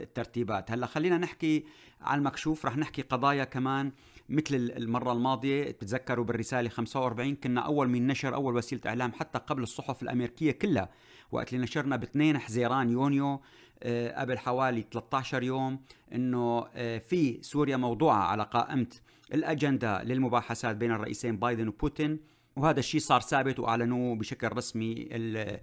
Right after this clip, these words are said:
يعني، الجانبين الروسي والأمريكي. رح نعطي أيضًا كمان معلومات غير منشورة سابقًا في أي وسيلة إعلام، فخليكم معنا لحتى تدركوها. أولًا،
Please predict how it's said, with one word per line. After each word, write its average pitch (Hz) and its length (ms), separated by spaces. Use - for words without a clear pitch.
يعني، 107 280
الجانبين 120 500
الروسي 113 380
والأمريكي. 117 540
رح 180 140
نعطي 160 260
أيضًا 147 180
كمان 135 280
معلومات 127 420
غير 120 160
منشورة 107 400
سابقًا 110 420
في - 160
أي 127 100
وسيلة 113 360
إعلام، 120 420
فخليكم 139 1000
معنا 139 320
لحتى 113 720
تدركوها. 107 520
أولًا، 165 440